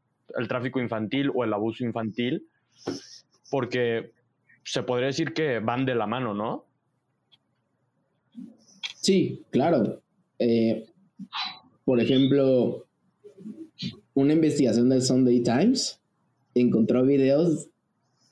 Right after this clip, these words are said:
Speaker 2: o hasta, o imágenes pornográficas e incluso abusos sexuales de niñas de hasta tres años en Pornhub.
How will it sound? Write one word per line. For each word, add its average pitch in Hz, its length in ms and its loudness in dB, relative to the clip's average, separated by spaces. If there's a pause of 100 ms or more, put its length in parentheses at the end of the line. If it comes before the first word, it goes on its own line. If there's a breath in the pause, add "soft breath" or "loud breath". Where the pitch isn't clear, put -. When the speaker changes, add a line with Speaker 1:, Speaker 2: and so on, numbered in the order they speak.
(880)
Speaker 2:
o 117 200 2
hasta, - 440 -2
o 113 240 2
imágenes 147 500 2
pornográficas 123 1000 0 (400)
e 110 60 0
incluso 135 400 4
abusos 170 420 4
sexuales 147 720 0 (460)
de 123 120 4
niñas 147 340 4
de 135 80 4
hasta 123 280 -2
tres 123 280 0
años 123 440 0 (960)
en 123 220 2
Pornhub. 127 540 2